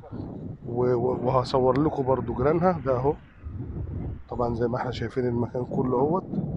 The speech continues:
و-، وطبعا ده ال-، ده المكان اهوت والشجر، وده ح-، أكبر دليل.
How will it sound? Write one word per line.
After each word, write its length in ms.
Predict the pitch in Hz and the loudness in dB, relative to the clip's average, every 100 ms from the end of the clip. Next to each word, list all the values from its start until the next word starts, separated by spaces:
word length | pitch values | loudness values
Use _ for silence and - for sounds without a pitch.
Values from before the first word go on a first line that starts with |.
| - - - - - - - | -8 -16 -20 -20 -20 -20 -12
و-، 540 | - - 113 117 110 113 | -10 -8 -8 -8 -8 -6
وطبعا 420 | 123 123 117 117 | -2 0 2 2
ده 160 | 117 123 | 2 2
ال-، 340 | 120 123 120 | 0 -2 -2
ده 100 | 123 | -2
المكان 420 | 123 117 131 127 | 0 -2 0 0
اهوت 380 | 120 127 135 - | 0 0 -2 -4
والشجر، 520 | - - 123 123 120 | -10 -6 -4 -2 -2
وده 400 | 110 117 117 120 | -4 -8 -4 -4
ح-، 100 | 117 | -4
أكبر 420 | 120 - - 117 | -6 -10 -8 -8
دليل. 400 | 107 110 123 151 | -6 -8 -6 -6